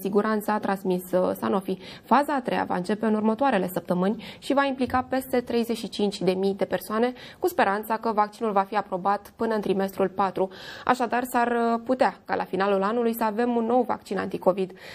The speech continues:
Întârzierea vine după ce anul trecut un studiu pe om a condus la un răspuns imunitar insuficient. Până acum, Sanofi a încheiat acorduri de achiziție cu Statele Unite ale Americii, Uniunea Europeană, Canada și Marea Britanie,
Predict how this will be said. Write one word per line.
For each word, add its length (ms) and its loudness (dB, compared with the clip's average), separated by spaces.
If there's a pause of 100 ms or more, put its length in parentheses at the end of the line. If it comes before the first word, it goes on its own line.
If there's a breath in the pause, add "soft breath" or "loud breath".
Întârzierea 540 2
vine 280 0
după 260 -2
ce 180 -6
anul 440 2
trecut 400 -2
un 120 2
studiu 320 2
pe 120 -2
om 240 2 (220 loud breath)
a 80 2
condus 340 0
la 120 2
un 80 2
răspuns 420 0 (100)
imunitar 560 0
insuficient. 640 -2 (260 loud breath)
Până 160 4
acum, 260 -2
Sanofi 400 -2
a 40 2
încheiat 340 -2
acorduri 520 -2
de 80 -2
achiziție 500 -2
cu 200 -2
Statele 300 -2
Unite 240 0
ale 100 2
Americii, 580 0 (200 loud breath)
Uniunea 440 2
Europeană, 420 0
Canada 400 0
și 180 -4
Marea 280 0
Britanie, 460 0